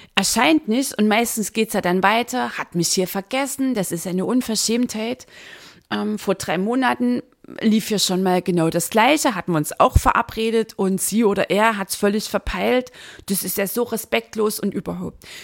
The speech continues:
Also du steigerst dich rein und du gibst noch immer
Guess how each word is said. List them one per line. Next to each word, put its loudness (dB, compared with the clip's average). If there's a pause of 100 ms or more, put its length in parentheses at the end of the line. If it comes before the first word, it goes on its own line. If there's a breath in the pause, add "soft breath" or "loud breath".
(140 loud breath)
Also -2
du -6
steigerst -2
dich -4
rein 0 (320 loud breath)
und 4
du 0
gibst -6
noch -2 (720)
immer 2